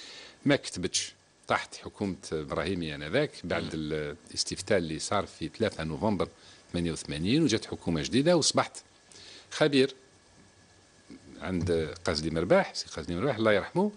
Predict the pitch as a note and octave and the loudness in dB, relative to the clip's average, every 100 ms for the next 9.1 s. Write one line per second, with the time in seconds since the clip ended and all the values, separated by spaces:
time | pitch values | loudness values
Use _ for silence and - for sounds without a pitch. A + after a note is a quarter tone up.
0 | - - - - - E3+ - G3 D3 - | -10 -20 -20 -14 2 2 4 4 4 4
1 | G3 A3+ - _ - - - - _ - | 4 4 -4 _ -20 -20 -20 -20 _ -2
2 | D3+ C#3+ C#3 G3 G3 - D#3 D3 C#3 C3 | 4 6 4 6 6 6 2 4 4 2
3 | - D3+ A2+ D#3 A2 C#3 A#2+ F#2+ - G#2 | 2 2 4 4 4 2 -2 -2 0 2
4 | D3 F#3+ - B2+ B2 - G2+ G#2 - F#2 | 2 0 0 0 0 0 -2 -4 -2 -2
5 | F2 F2+ E2 D#2 C#2+ C2+ F#2 F2+ D#2 - | 0 -2 0 -2 -4 -4 -2 0 0 0
6 | E2+ F2+ F2 E2+ D#2+ D#2+ D2+ E2+ D#3+ G#3 | 0 0 0 0 0 -2 0 2 2 0
7 | G3+ - - - - - - E2 - E2 | -4 -12 -20 -20 -14 -8 -2 -2 -2 -4
8 | E2+ F2 F2 G#2+ A#2+ - F#3+ - - A#3+ | 0 0 2 2 2 2 0 -2 4 4